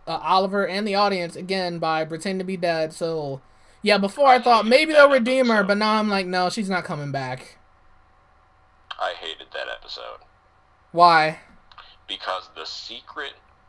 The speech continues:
Speaker 2: was dumb.
Speaker 1: Well, the, the Oliver likes killing.
Speaker 2: Right. 'Cause the thing is, he doesn't really kill anymore. He killed at the beginning of the season. He killed Ra's.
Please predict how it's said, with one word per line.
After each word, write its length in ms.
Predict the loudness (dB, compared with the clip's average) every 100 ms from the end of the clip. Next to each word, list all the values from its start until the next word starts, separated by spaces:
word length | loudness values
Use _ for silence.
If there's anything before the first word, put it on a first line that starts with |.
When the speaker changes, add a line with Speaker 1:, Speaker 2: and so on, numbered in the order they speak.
| -16
Speaker 2:
was 260 | -14 -14 -14
dumb. 300 | -10 -10 -10 -16 _ _ _
Speaker 1:
Well, 160 | -2 0
the, 180 | 0 0
the 140 | 0
Oliver 360 | 4 4 4 0
likes 280 | -2 -4
killing. 420 | -4 -4 -4 -6 -10 _ _ _ _ _ _ -6
Speaker 2:
Right. 320 | -4 -4 -10 _ _ _ _
'Cause 160 | -14 -14
the 180 | -14
thing 120 | -12 -12
is, 320 | -12 -14 -18 _
he 180 | -20 -12
doesn't 300 | -10 -10 -10
really 260 | -12 -12 -12
kill 300 | -12 -12 -12
anymore. 420 | -14 -14 -12 -12 -14
He 60 | -16
killed 460 | -14 -10 -10 -12 -14 -10
at 140 | -8 -8
the 60 |
beginning 380 | -14 -12 -12 -12
of 60 | -14
the 60 |
season. 440 | -14 -14 -14 -16 -20 -20 -20 _ _ -20 -20 -20 -20 _
He 140 | -20
killed 300 | -12 -10 -10
Ra's. 340 | -8 -8 -8